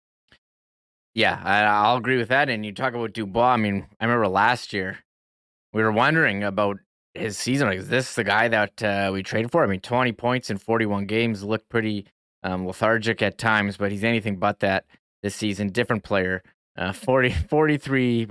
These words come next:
go-, uh, points in fifty-three games, twenty-two goals, twenty-one assists. So he's having a,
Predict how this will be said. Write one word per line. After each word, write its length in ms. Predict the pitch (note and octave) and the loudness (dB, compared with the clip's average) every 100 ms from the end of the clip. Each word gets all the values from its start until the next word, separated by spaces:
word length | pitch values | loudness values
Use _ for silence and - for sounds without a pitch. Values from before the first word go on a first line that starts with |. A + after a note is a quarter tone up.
| G2+ | -2
go-, 160 | B2 - | -2 2
uh, 160 | A2 G2 | 0 0
points 440 | - G#2+ G2+ - | 0 2 0 -2
in 120 | G2 | -4
fifty-three 480 | - G#2 A2 G2 G2 | -2 -4 -4 -6 -6
games, 240 | F#2+ G2 | -4 -6
twenty-two 380 | - A2+ G#2 G#2 | -4 -2 -2 -4
goals, 280 | F#2 F2+ F#2+ | -6 -8 -10
twenty-one 320 | - G2+ F#2+ | -6 -4 -4
assists. 300 | F2+ - F2+ - | -8 -10 -14 -8
So 60 | |
he's 140 | A#2 C3+ | -2 0
having 260 | B2+ A#2+ | 0 0
a, 100 | G#2+ | -2